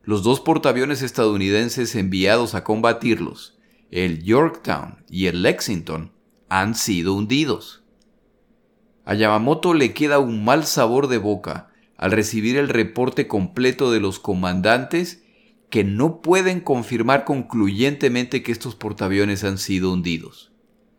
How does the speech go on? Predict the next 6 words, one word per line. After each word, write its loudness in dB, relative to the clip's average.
El 0
portaaviones 2
japonés 0
restante, -6
el -2
Suikaku, -2